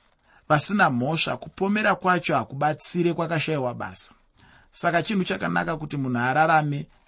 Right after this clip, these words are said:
asina chaangapomerwa muupenyu hwake. Ndihwo upenyu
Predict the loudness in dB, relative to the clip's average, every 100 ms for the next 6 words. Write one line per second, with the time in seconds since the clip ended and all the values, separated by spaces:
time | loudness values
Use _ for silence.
0 | _ -4 0 2 2 0 2 0 0 -2
1 | -2 -4 -2 -2 -4 -2 -4 -4 -10 _
2 | -10 -6 -4 -4 -4 -2 -2 -6 -8 -10
3 | -12 -12 -16 _ _ _ -4 2 2 2
4 | -2 -2 -2 0 0 2 0